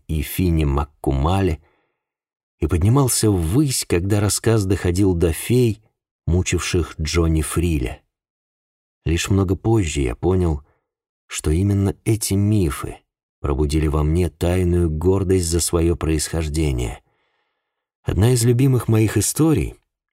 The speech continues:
описывала приключения великана Финна Маккумала,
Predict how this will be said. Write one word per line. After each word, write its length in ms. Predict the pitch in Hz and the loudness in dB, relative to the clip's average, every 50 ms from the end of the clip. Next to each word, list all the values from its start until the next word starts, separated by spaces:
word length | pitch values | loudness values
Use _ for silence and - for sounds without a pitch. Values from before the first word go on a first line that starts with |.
| _ _ _ - | _ _ _ -6
описывала 640 | 71 71 - 80 90 - - 147 139 139 135 127 | -6 -4 -2 -2 -2 0 0 2 2 4 2 2
приключения 800 | 117 - 110 107 - 98 95 - - 127 127 120 113 110 107 101 | 0 0 -4 0 0 -2 -2 0 0 0 2 4 4 4 2 4
великана 840 | 92 98 90 92 - - 113 113 113 110 104 98 95 87 76 80 - | 2 4 2 2 2 2 0 2 2 2 2 2 2 0 0 -4 -6
Финна 400 | - - - 123 117 110 107 101 | -8 -2 0 2 4 4 4 2
Маккумала, 920 | 95 95 98 98 _ _ - - 104 101 95 92 87 73 60 57 52 - | 2 2 0 -2 _ _ 0 0 2 2 2 2 2 2 0 -2 -4 -8